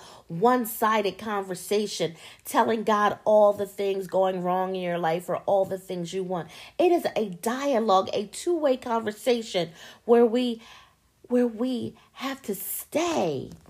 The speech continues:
in that conversation long enough for us to speak with God and to allow God to speak back. You know how we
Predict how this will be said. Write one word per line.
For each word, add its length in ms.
in 280
that 220
conversation 920
long 480
enough 380
for 340
us 240
to 160
speak 520
with 280
God 440
and 220
to 180
allow 340
God 500
to 100
speak 520
back. 440
You 100
know 140
how 180
we 260